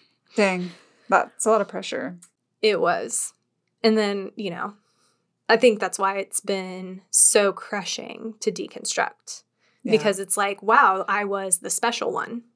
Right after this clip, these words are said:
Speaker 2: I was the one that
Speaker 1: Mm.
Speaker 2: could, could see what was happening in your life. I was the one that could be like, "Well, what happened when you were four?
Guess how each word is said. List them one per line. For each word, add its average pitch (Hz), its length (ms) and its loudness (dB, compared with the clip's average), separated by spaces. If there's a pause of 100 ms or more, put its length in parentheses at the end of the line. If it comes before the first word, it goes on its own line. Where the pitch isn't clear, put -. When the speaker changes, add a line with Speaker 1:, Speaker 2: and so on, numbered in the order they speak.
(140)
Speaker 2:
I 196 100 2
was 185 100 0
the 190 80 -2
one 202 260 -2
that 202 200 -2
Speaker 1:
Mm. 170 180 -12 (240)
Speaker 2:
could, 208 240 2 (260)
could 220 200 2
see 233 540 2
what 220 200 8
was 226 120 2
happening 226 400 0
in 208 60 0
your 196 120 -2
life. 185 260 0
I 220 120 2
was 220 120 4
the 226 100 2
one 220 180 0
that 208 100 -2
could - 100 -16
be 233 140 0
like, 226 240 0 (320)
"Well, 262 100 4
what 277 200 2
happened 240 400 -4
when 233 120 2
you 214 140 -2
were 202 100 -4
four? - 680 -2